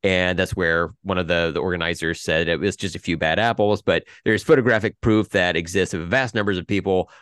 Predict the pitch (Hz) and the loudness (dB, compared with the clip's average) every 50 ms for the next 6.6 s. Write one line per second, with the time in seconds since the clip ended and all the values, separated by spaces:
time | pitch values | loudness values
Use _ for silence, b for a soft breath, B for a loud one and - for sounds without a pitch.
0 | b b 131 147 156 156 147 151 143 135 127 110 95 90 95 98 101 107 104 101 | b b 4 6 6 6 6 6 4 4 2 0 -2 0 0 0 2 2 2 2
1 | 101 101 101 95 92 87 85 - - 107 110 107 101 95 85 87 85 - - - | 2 2 2 0 -2 -4 -4 -2 0 0 2 2 0 -2 -2 -4 -4 -4 -4 -4
2 | 104 92 82 76 73 - - - 90 87 85 85 82 _ _ _ _ _ _ - | -2 -2 -2 -2 -4 -8 -4 -2 -2 0 -2 -2 -4 _ _ _ _ _ _ -2
3 | 110 135 135 135 143 151 139 127 120 113 107 101 - - 127 117 110 104 92 - | 2 2 4 6 6 4 4 4 4 2 0 -2 0 0 0 0 0 -2 -4 -4
4 | - - _ - 123 120 117 113 110 101 98 107 104 95 95 101 113 117 120 139 | -8 -8 _ 2 4 4 4 4 2 2 2 0 0 0 2 2 2 2 2 2
5 | 151 135 - - 117 101 92 90 - b b b b b _ _ - - 127 143 | 0 0 2 2 2 2 2 -2 -6 b b b b b _ _ -2 0 2 2
6 | 147 143 127 143 147 127 123 120 113 92 - | 2 2 2 2 2 2 2 2 -2 -4 -8